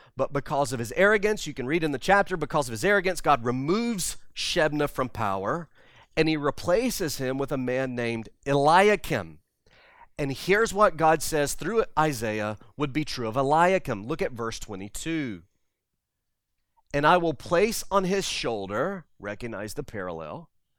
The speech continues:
"the key of the house of David. He shall open, and none shall shut." He shall shut, and none shall open. Okay? Almost certainly, Jesus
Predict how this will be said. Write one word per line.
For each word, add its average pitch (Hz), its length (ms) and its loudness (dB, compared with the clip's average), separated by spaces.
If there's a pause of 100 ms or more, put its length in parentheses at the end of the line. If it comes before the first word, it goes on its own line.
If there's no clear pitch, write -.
(600)
"the 147 140 -2
key 202 640 -4 (100)
of 170 180 0
the 185 120 4
house 127 380 2 (100)
of 113 180 -4
David. 113 720 -4 (1080)
He 175 180 -4
shall 110 400 -2
open, 202 640 0 (480)
and 127 180 -2
none 135 220 0
shall 107 300 -4
shut." - 580 -2 (960)
He 117 160 -8
shall 95 360 -6
shut, - 580 2 (600)
and 143 200 -2
none 135 200 0
shall 120 320 0
open. 127 420 0 (760)
Okay? 139 240 -8 (1200)
Almost 165 400 0
certainly, 185 560 0
Jesus 170 680 -2